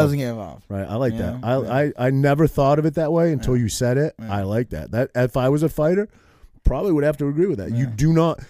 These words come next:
Speaker 2: you want the guy there for one thing, basically, to stop
Speaker 1: Yeah,
Speaker 2: the
Speaker 1: stop
Speaker 2: fight
Speaker 1: the
Speaker 2: if it's
Speaker 1: fight.
Speaker 2: over.
Speaker 1: That's it.
Speaker 2: Yeah,
Speaker 1: Yeah,
Speaker 2: right.
Speaker 1: yeah, that's it. Don't get involved.
Speaker 2: Yeah, that's a good point. It's a good way to say it.
Speaker 1: There's a lot of good referees, though.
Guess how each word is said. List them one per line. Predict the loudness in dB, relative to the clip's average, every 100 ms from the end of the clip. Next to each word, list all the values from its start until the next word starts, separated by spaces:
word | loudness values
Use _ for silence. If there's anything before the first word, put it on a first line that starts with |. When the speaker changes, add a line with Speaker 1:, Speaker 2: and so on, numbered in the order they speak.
| -4
Speaker 2:
you | 2
want | 4 4
the | 2
guy | 0 2
there | 0 0
for | -2
one | 0 0 0
thing, | 0 0
basically, | 2 0 0 -4 -8 -12 _ _ _ _ _ _
to | -10
stop | -2 -2 0
Speaker 1:
Yeah, |
Speaker 2:
the | 0
Speaker 1:
stop | 2
Speaker 2:
fight | 2
Speaker 1:
the | 2
Speaker 2:
if | 2
it's | 2
Speaker 1:
fight. |
Speaker 2:
over. | 2 0
Speaker 1:
That's | -2
it. | -4
Speaker 2:
Yeah, | -6
Speaker 1:
Yeah, | -6 -8 -12
Speaker 2:
right. | -8 -8
Speaker 1:
yeah, | -10
that's | -14 -14 -14
it. | -16 -18
Don't | -16 -14
get | -12
involved. | -12 -12 -14 -16 -12
Speaker 2:
Yeah, | -12 -12 -18 -20 -20 -20
that's | -18 -10
a |
good | -8 -4
point. | -4 -6
It's | -10
a |
good | -10
way | -6 -6
to |
say | -6 -8
it. | -10 -14 -20 -10
Speaker 1:
There's | -6 -2
a | -2
lot | -2
of | -4
good | -8
referees, | -8 -10 -12 -14 -12
though. | -12 -12